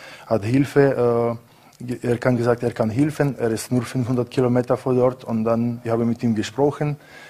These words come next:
Er kann dort Leute oder meine Familie holen und dann ich hole von, von Tschechien einfach.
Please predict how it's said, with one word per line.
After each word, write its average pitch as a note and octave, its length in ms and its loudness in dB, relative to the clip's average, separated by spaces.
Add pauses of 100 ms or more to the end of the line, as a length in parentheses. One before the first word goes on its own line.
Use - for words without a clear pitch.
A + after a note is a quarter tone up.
(100)
Er A2+ 140 -2
kann A#2 240 0
dort A2 300 0
Leute A2+ 600 0
oder G#2+ 260 -2
meine A2 420 0 (180)
Familie A2 500 -2
holen C3+ 360 2
und G#2+ 160 -4
dann G#2+ 160 0
ich G#2+ 160 -8
hole G#2 240 -4
von, G2+ 380 -10 (540)
von G#2+ 200 -2
Tschechien F#2+ 400 -6
einfach. - 340 -10